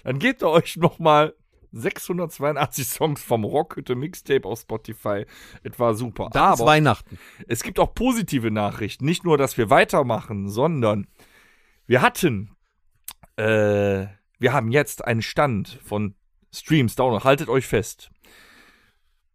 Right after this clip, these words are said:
Speaker 1: Rockhütte-Episoden wurden inzwischen zehntausendvierhundertsiebenundneunzig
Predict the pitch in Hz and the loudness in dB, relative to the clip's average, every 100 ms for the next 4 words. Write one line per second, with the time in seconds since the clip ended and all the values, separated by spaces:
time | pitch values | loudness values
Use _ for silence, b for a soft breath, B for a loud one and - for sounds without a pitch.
0 | _ _ _ _ 117 117 160 180 180 127 | _ _ _ _ 0 2 2 2 2 0
1 | 113 104 104 98 98 104 127 107 95 101 | -2 -2 0 0 0 2 2 0 -4 -6
2 | 104 95 - 98 - _ - 170 196 220 | -8 -10 -10 -12 -12 _ -6 -2 -2 -4
3 | - 135 143 147 151 - - 131 151 123 | -6 -4 -2 -4 -8 -10 -12 -2 -2 0
4 | 147 139 123 - 98 101 127 123 117 107 | -2 -2 -4 -8 -10 -6 -2 -2 0 0
5 | 101 101 - 98 - - - | 0 -2 -4 -10 -10 -16 -20